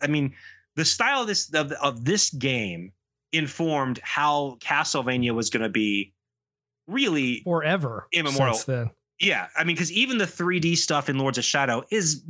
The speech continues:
Speaker 1: relatively using the styles of the, uh, the, the same, like, kind of design palette of Symphony of the Night. You know, Gabriel is still favoring that kind of protagonist.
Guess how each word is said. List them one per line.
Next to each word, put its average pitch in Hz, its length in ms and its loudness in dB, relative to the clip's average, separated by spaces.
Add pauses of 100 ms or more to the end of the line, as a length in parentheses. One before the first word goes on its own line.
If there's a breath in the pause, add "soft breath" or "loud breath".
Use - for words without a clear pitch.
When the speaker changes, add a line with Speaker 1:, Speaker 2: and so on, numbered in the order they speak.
Speaker 1:
relatively 170 580 2
using 117 680 0
the 117 80 0
styles 110 920 0 (920)
of 147 80 0
the, 151 100 2
uh, 147 100 -2
the, 151 240 2
the 156 80 0
same, 185 260 2
like, 156 160 0
kind 139 160 0
of 107 120 -4 (240 loud breath)
design 131 440 0
palette 117 480 0 (120)
of 123 320 0
Symphony 101 380 0
of 92 40 2
the 95 60 2
Night. - 320 -4 (560)
You 123 80 -2
know, 123 80 -2
Gabriel 151 680 0 (280)
is 139 260 2
still 127 720 0 (1120)
favoring 135 880 0 (100)
that 117 280 0
kind 104 360 0
of 98 200 0 (120)
protagonist. - 800 -2